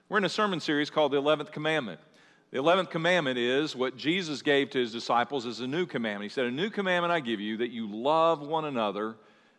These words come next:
just as I have loved you." Before they had been taught, "Love your neighbor, love your God." Jesus brought clarity to all that and said that really shows up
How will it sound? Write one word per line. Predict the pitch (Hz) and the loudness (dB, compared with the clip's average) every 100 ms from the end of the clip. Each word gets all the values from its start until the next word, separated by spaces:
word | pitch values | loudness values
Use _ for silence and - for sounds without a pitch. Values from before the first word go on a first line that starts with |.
| _ 107 | _ -18
just | 95 127 160 165 - | -2 2 4 2 -4
as | - 123 | -8 -2
I | 127 127 | 0 0
have | 117 | 0
loved | 117 110 107 | 0 -2 -4
you." | 131 | -6
Before | 98 - 262 233 | -4 2 4 6
they | 160 | 4
had | 135 | 4
been | 127 120 | 0 0
taught, | 120 110 156 - - _ _ _ | 2 4 2 -4 -20 _ _ _
"Love | 117 110 160 170 | 0 4 6 4
your | 175 | 2
neighbor, | 160 147 156 160 151 156 - | 2 2 2 0 -2 -6 -4
love | 117 131 123 | 2 2 2
your | 117 | 2
God." | 127 123 95 82 - - _ _ _ - | 4 4 4 0 -12 -20 _ _ _ -4
Jesus | 139 185 120 117 117 | 0 0 0 -2 -4
brought | 120 131 127 | 0 0 2
clarity | - 170 185 156 104 92 | 2 4 6 4 0 -4
to | 117 | 0
all | 104 104 95 | 2 0 0
that | 104 104 139 | 0 0 -2
and | 131 120 | -6 -4
said | 139 120 | -2 2
that | 139 143 | 0 4
really | 170 220 214 | 4 4 2
shows | - 196 180 | 2 0 2
up | 139 120 135 | 2 4 2